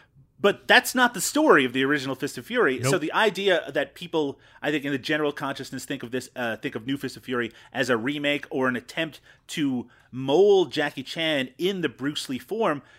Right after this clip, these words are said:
Speaker 1: I don't think that's accurate, because Bruce Lee at the beginning of this movie is already unstoppable,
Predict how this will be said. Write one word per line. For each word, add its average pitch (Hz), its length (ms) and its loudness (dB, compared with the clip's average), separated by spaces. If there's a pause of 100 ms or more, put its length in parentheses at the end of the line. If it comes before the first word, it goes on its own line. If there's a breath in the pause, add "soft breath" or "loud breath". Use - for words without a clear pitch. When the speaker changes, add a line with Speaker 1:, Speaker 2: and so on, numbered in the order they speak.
(460 soft breath)
Speaker 1:
I - 120 -2
don't 247 200 2
think 208 160 0
that's 214 240 2
accurate, 240 420 -8 (120)
because 214 360 2
Bruce 226 360 -2
Lee 262 220 0
at 180 200 -2
the 185 80 -2
beginning 185 320 -2
of 185 60 0
this 214 140 0
movie 190 320 -4 (180 loud breath)
is 220 200 -8 (100)
already 214 540 6
unstoppable, 170 720 0